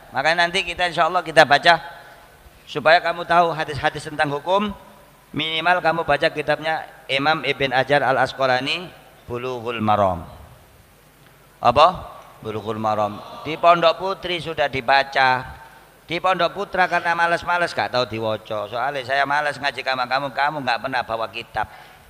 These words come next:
Kenapa Gosaria kalau habis maulidan itu nggak ngaji sekarang? Karena kamu nggak ada yang bawa kitab. Saya nggak kitab mek siji loro. Yang lainnya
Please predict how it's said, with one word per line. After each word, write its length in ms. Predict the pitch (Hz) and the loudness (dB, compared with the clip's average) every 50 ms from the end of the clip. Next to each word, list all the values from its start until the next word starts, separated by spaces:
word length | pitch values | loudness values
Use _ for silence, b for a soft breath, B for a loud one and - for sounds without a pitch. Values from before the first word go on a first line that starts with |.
| - _ _ _ _ _ _ _ _ _ _ _ _ _ _ _ _ _ _ _ _ _ _ _ _ _ _ _ _ _ _ _ _ _ _ _ _ _ _ _ _ _ _ | -20 _ _ _ _ _ _ _ _ _ _ _ _ _ _ _ _ _ _ _ _ _ _ _ _ _ _ _ _ _ _ _ _ _ _ _ _ _ _ _ _ _ _
Kenapa 400 | _ - 113 147 156 160 - 160 | _ -6 0 0 2 2 2 -2
Gosaria 560 | 131 139 139 127 143 143 143 147 151 147 143 | -2 -2 -2 2 2 2 2 4 2 2 2
kalau 160 | 123 143 147 143 | 4 2 2 2
habis 400 | 127 123 123 - 139 135 - - | 2 0 0 0 -4 -6 -6 -4
maulidan 640 | 139 139 139 139 139 139 135 - - 139 139 131 | -4 -2 -2 -2 -2 -4 -4 0 -2 -2 -2 -2
itu 160 | 131 135 135 135 | -6 -10 -10 -8
nggak 240 | 123 120 110 107 | -6 -4 -6 -4
ngaji 320 | 120 127 127 123 120 - 120 | -4 -2 -2 -2 -2 -6 -10
sekarang? 400 | 104 110 - 120 117 120 117 113 | -12 -6 -4 -4 -2 -2 -4 -6
Karena 240 | 113 120 123 123 113 | -6 -6 -6 -6 -4
kamu 240 | 120 120 123 117 | -4 -6 -4 -4
nggak 120 | 113 107 107 107 | -6 -6 -6 -4
ada 60 | 110 | -4
yang 80 | 113 113 | -6 -4
bawa 240 | 104 104 107 104 104 | -4 -6 -6 -6 -8
kitab. 320 | 110 110 - 110 107 - - - | -14 -12 -10 -10 -10 -10 -12 -12
Saya 160 | 139 156 156 | -12 -12 -6
nggak 240 | 143 139 139 131 - | -2 -2 -2 -2 -4
kitab 240 | 147 135 143 139 | -6 -4 -4 -4
mek 160 | 127 139 131 123 | -4 -6 -10 -10
siji 320 | 135 139 117 - 127 117 | -12 -14 -10 -10 -8 -8
loro. 400 | 110 117 113 110 104 104 104 104 - - - _ _ _ _ _ _ _ _ | -6 -6 -6 -6 -8 -10 -12 -14 -18 -20 -20 _ _ _ _ _ _ _ _
Yang 180 | - 151 151 151 151 | -10 -8 -8 -4 -4
lainnya 260 | 151 151 151 156 151 | -4 -4 -2 -4 -6